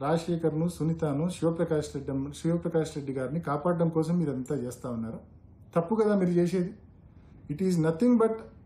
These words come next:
crucial, clear evidence that it is a murder. It is timely intimation. ఆ లెటర్ గురించి ఇవ్వకపోవడం అనేది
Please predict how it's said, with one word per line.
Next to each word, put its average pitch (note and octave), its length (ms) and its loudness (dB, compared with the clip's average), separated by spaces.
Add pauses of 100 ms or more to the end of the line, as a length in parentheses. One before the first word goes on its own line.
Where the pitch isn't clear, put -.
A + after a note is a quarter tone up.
(140)
crucial, A3 600 2 (160)
clear G3+ 220 4
evidence F#3 420 2
that E3 120 2
it D3+ 120 -4
is F3+ 160 -4
a D#3 40 0
murder. B2 300 -4 (1200)
It D#3+ 60 -2
is G3 100 0 (300)
timely A#3+ 500 6
intimation. G#3+ 480 2 (140)
ఆ F3+ 120 2
లెటర్ F3 380 2 (160)
గురించి G3 320 -2
ఇవ్వకపోవడం F#3 560 0
అనేది E3+ 200 2